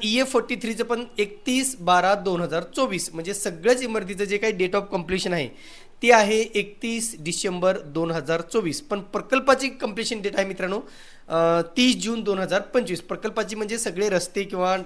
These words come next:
नाले काम आहे, गटाराचं काम आहे किंवा इतर ज्या काही सोयीसुविधा आहेत दुकानांसहित,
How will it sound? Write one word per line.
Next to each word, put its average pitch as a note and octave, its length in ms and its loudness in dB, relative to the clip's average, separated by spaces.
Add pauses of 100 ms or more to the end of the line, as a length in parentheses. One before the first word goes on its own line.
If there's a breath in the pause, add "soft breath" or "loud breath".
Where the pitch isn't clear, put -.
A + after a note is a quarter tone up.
नाले D#3+ 520 2
काम E3+ 380 0
आहे, E3+ 180 0
गटाराचं E3 440 -2
काम D#3+ 220 -4
आहे E3 80 -2
किंवा F3+ 180 -8
इतर B3+ 220 2
ज्या A#3 120 2
काही A3 160 -2
सोयीसुविधा F#3 480 -2
आहेत E3+ 120 4 (320 loud breath)
दुकानांसहित, A3+ 680 6